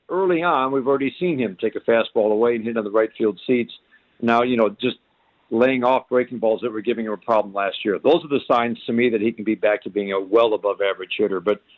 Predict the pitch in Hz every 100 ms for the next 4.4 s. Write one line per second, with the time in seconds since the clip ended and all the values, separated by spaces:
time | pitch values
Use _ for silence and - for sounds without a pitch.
0 | _ _ - 147 147 156 156 156 147 139
1 | 120 - _ - 156 147 139 127 - 120
2 | 131 127 135 120 131 110 123 107 123 127
3 | 117 _ _ _ _ _ _ _ _ _
4 | 135 131 113 131